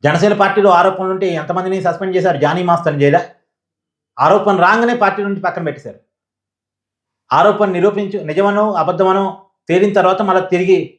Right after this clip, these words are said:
పార్టీలు తీసుకోవడం లేదు అనేటువంటి ఆలోచిద్దాంలే అన్నారు. అలా ఇప్పుడు వైసీపీ కార్యకర్త అయి ఉంటే, వైసీపీ పార్టీ స్పందించి,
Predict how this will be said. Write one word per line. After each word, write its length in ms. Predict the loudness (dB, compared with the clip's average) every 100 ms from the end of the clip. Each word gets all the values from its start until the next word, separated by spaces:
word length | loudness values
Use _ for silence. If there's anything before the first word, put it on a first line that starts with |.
| -6
పార్టీలు 240 | -4 -4
తీసుకోవడం 480 | -6 -6 -4 -2 0
లేదు 180 | 2 2
అనేటువంటి 320 | 0 -2 0
ఆలోచిద్దాంలే 500 | 0 0 -2 -2 0
అన్నారు. 280 | -2 -4 -10 _ _ _ _ _ _ _ _ _ _ _
అలా 440 | 2 4 4 0 -8
ఇప్పుడు 180 | -4 0
వైసీపీ 460 | 2 2 -2 -8 -2
కార్యకర్త 400 | 0 0 0 -2
అయి 120 | -4
ఉంటే, 240 | -4 -4
వైసీపీ 440 | 2 2 2 -4 -2
పార్టీ 280 | 0 0 -2
స్పందించి, 680 | -2 0 -2 -4 -8 -12